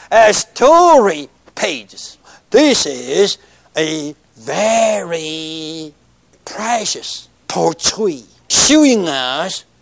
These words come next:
how sovereign God is. In the Bible, there is a section to show us God's sovereignty.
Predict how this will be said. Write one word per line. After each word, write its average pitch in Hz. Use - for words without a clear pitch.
how 175
sovereign -
God 135
is. -
In 262
the 262
Bible, 110
there 202
is 359
a 226
section -
to 185
show 359
us 156
God's 131
sovereignty. 160